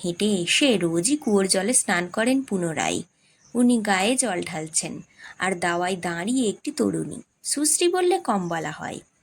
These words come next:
পিন্টু তাকে দেখে প্রথমেই বললেন, "সে খাবো না, অকারণ প্রাণপাত করছো, তোমারও আমারও,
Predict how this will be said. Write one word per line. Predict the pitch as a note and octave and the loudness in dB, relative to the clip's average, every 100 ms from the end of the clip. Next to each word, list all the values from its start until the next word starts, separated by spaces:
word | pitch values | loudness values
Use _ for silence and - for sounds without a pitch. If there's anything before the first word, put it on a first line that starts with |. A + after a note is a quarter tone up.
| _ - - _ | _ -20 -20 _
পিন্টু | A#3+ A#3 B3 | -2 0 0
তাকে | A#3+ A#3+ | -2 -2
দেখে | A3 G#3+ A#3 | -4 -4 -4
প্রথমেই | G#3 F#3+ G3+ G#3+ B3 | -2 -2 2 4 4
বললেন, | B3+ C4+ A#3+ G3+ G#3+ - _ _ _ _ _ | 4 4 4 2 -2 -12 _ _ _ _ _
"সে | - - E3 D3+ | -8 -2 -2 -2
খাবো | - D#3+ D#3 F3 | -2 -2 2 2
না, | E3+ D3+ - _ _ _ _ _ | 2 -2 -6 _ _ _ _ _
অকারণ | D#3+ D#3+ E3 D#3+ E3 E3 E3+ | -10 -4 0 2 2 0 -2
প্রাণপাত | E3 D#3 D#3+ D#3+ D#3+ | -2 -2 -2 -2 -4
করছো, | - F3 E3+ - D#3 C3+ - _ - _ _ - | 0 0 2 0 -2 -4 -8 _ -20 _ _ -8
তোমারও | E3 D#3 D#3 D#3+ F3 G#3 - | -4 -4 -2 -2 0 -2 -6
আমারও, | E3 D#3+ D#3 C#3+ | -10 -6 -4 -6